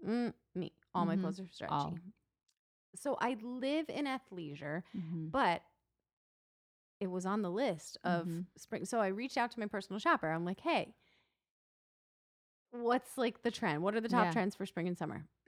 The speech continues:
Speaker 1: <clears throat> And she said, well, one thing that I didn't even know what this was, but apparently for the last twenty years, there's a thing called the Pantone, I don't know if I'm saying that right,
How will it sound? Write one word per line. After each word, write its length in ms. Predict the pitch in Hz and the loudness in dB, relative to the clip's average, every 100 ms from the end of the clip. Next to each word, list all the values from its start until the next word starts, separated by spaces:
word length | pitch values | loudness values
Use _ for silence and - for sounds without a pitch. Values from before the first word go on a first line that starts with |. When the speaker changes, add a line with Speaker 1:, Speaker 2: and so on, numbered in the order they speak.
| - | 0
Speaker 1:
<clears throat> 120 | 302 339 302 190 170 - | 6 10 8 6 -2 -6
And 200 | 180 180 | -4 -4
she 320 | 185 - 208 370 - | -4 -6 -6 -6 -2
said, 340 | 170 160 185 _ | -2 -2 -6 _
well, 120 | - 202 | -8 -4
one 240 | 226 392 | 0 0
thing 180 | 269 196 | 0 -2
that 100 | 185 | -2
I 40 | |
didn't 280 | 180 175 202 | -2 0 0
even 160 | 240 233 | 2 2
know 180 | 202 190 | 2 0
what 260 | 185 185 | -2 -4
this 200 | - 180 | -4 -6
was, 460 | 160 165 175 - - | -6 0 2 0 -6
but 100 | - | -8
apparently 640 | 175 233 302 302 175 165 170 _ _ _ _ _ _ _ _ - | -6 -2 -2 0 -2 -2 -4 _ _ _ _ _ _ _ _ -8
for 80 | |
the 80 | 185 | -2
last 280 | 180 220 - | 2 2 2
twenty 320 | - 294 349 | -2 2 2
years, 360 | 233 143 165 - | 2 2 0 -4
there's 200 | 185 185 | -2 -2
a 60 | 202 | -2
thing 260 | - 254 | -2 -2
called 260 | 262 214 185 | 0 0 0
the 120 | 170 - - - | -6 -8 -12 -4
Pantone, 760 | 202 214 240 - 208 196 277 - | -2 0 0 0 0 2 0 -2
I 80 | 165 | -4
don't 140 | 165 | -4
know 80 | 139 | -4
if 100 | 175 | -4
I'm 100 | 196 | -6
saying 240 | - 170 | -6 -6
that 140 | 160 - | -6 -6
right, 220 | 170 202 | -6 -6